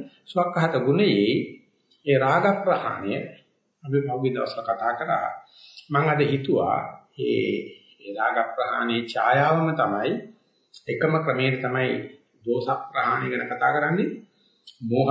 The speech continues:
ප්‍රහාණය ගැන කතා කරන්නේ. නමුත් රාගය කියන එක සංසාරට බඳින එකම ආසන්න බැම්ම වශයෙන් අපි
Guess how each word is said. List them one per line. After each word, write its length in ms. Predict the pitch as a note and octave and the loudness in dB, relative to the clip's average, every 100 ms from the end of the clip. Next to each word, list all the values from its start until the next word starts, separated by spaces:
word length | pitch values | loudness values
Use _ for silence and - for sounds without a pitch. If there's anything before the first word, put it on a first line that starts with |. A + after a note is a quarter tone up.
| C#3+ | 2
ප්‍රහාණය 360 | C#3 B2+ C#3+ C#3 | 2 2 4 4
ගැන 160 | C#3 | 2
කතා 280 | C#3 C#3+ D#3+ | 2 2 2
කරන්නේ. 320 | E3+ F#3 G3 | 2 0 0
නමුත් 280 | E3+ D#3+ D#3+ - _ _ _ - | 0 -2 -2 -8 _ _ _ -10
රාගය 500 | A#2+ B2 F3 G3 B2+ | 0 4 4 4 4
කියන 320 | A2 B2 B2 B2 | 2 0 0 0
එක 160 | B2 F2 - - - _ _ _ _ _ _ _ _ _ _ _ _ | -2 0 0 -2 -12 _ _ _ _ _ _ _ _ _ _ _ _
සංසාරට 560 | C#3 C3 A#2 A#2 G#2 G#2+ | 0 0 -2 -2 -2 -2
බඳින 300 | A2+ A2+ C#3 | -6 -6 -4
එකම 280 | - - A#2+ D3+ G3+ - _ _ _ | -4 -2 0 0 -2 -8 _ _ _
ආසන්න 380 | B2 B2 C#3 B2+ A#2 | 0 0 0 -2 0
බැම්ම 300 | A2 A#2 D3 | 0 2 2
වශයෙන් 420 | C3+ C3 C3+ B2 | 2 2 -2 -6
අපි 220 | A#2 A#2 | -10 -10